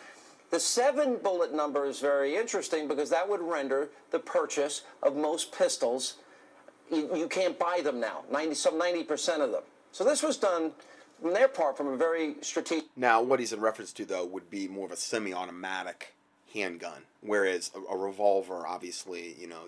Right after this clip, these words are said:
Speaker 2: you, typically it's six, six shots, but, um, that's what he's in reference to. And yes, this incrementalism is, is the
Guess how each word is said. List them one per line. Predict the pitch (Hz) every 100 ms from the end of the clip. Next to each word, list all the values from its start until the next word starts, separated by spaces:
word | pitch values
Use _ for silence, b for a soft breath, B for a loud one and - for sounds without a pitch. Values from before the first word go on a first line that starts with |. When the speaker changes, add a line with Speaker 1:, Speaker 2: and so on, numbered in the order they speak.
| 87
Speaker 2:
you, | 87 _ _ _ _ -
typically | 101 92 85 78
it's | -
six, | - - 78 - - - - b b b b b -
six | - -
shots, | - 73 -
but, | - 92 85
um, | 85 78 73 _ _ _ 95
that's | 110 98
what | 101
he's | 87 85
in | 87
reference | 87 - 80 -
to. | 87
And | 92 107
yes, | 113 -
this | 90 -
incrementalism | 117 107 107 110 104 92 90 87 -
is, | 90 87 85 -
is | 90
the | -